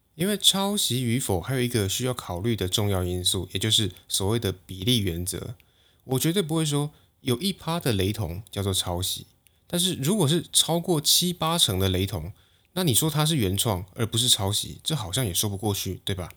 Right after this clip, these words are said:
但这边我也要帮老高稍微缓夹一下，因为现阶段而言，所有自媒体的创作者，他确实都被平台的演算法给绑架了，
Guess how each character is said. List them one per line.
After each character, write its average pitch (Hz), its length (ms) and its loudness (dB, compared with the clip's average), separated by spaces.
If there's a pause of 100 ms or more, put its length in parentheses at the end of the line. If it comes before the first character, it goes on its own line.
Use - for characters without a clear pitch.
(360)
但 170 220 -2
这 165 100 0
边 170 160 2
我 143 160 4
也 113 60 6
要 117 80 2
帮 123 180 0
老 92 160 2
高 107 220 0
稍 113 140 0
微 101 80 2
缓 85 240 -4
夹 87 200 -4
一 85 60 -4
下， 90 220 -2
因 135 100 2
为 143 100 2 (300)
现 175 300 4
阶 131 160 2
段 131 120 2
而 98 160 4
言， 90 240 0
所 127 200 2
有 147 100 2
自 151 220 4
媒 113 180 4
体 113 80 -2
的 95 100 0
创 104 200 0
作 101 160 0
者， 87 180 0
他 110 160 -6
确 139 180 0
实 - 160 2
都 101 200 0
被 98 200 2
平 98 280 -2
台 104 180 0
的 95 80 0
演 90 100 0
算 98 200 0
法 85 140 -6
给 92 160 -8
绑 - 220 -6
架 78 260 -6
了， - 140 -10